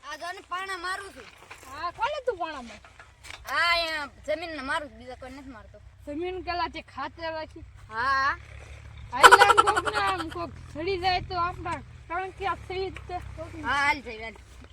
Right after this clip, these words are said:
Speaker 2: હમ, ટણક્યા કરી.
Speaker 1: લાય, લાય, હું આંકી લઉં, લાય.
Speaker 2: તું આંકી લે.
Speaker 1: હાલ. સાયકલ આવડતી નથી હો, પેલા
Speaker 2: પડી
Speaker 1: કહું
Speaker 2: જાય,
Speaker 1: છું.
Speaker 2: ઉભો રહી જાય, ડાગો પડી જાય.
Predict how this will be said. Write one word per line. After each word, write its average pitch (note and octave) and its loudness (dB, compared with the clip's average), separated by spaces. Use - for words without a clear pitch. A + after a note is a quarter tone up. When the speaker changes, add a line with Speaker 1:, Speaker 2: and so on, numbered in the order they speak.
Speaker 2:
હમ, E4+ -4
ટણક્યા F4+ -2
કરી. F#4 -4
Speaker 1:
લાય, F4 6
લાય, G4 10
હું E4+ 6
આંકી C#4+ 2
લઉં, A3+ -6
લાય. C#4 4
Speaker 2:
તું F#4 -6
આંકી C#4+ -10
લે. B3+ -12
Speaker 1:
હાલ. C4 -2
સાયકલ F4 4
આવડતી F4+ 8
નથી G#4 -2
હો, F#4+ 6
પેલા F4 4
Speaker 2:
પડી G#4 0
Speaker 1:
કહું G#4+ 4
Speaker 2:
જાય, A4+ 10
Speaker 1:
છું. G4 6
Speaker 2:
ઉભો G#4+ 2
રહી A4+ 2
જાય, G#4 0
ડાગો E4+ -6
પડી C#4 -12
જાય. A3+ -16